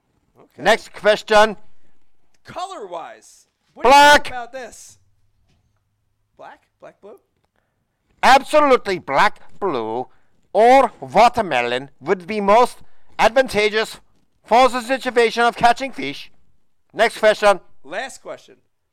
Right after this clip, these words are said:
Speaker 1: You have no problems with this bait being made in Russia?
Speaker 2: None. Vladimir Putin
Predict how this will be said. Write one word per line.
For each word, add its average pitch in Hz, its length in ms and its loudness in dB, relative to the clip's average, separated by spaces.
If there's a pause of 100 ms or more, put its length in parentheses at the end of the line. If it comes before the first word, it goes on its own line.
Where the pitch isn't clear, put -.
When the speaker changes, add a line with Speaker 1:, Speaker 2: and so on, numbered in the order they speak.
(260)
Speaker 1:
You 202 160 -18
have 202 200 -12
no 220 280 -12
problems 226 800 -18
with 143 120 -20
this 170 160 -20
bait 185 300 -20
being 170 220 -20
made 175 180 -20
in 190 100 -20
Russia? 254 320 -20
Speaker 2:
None. 262 460 2 (560)
Vladimir 170 760 -10
Putin 143 1160 -14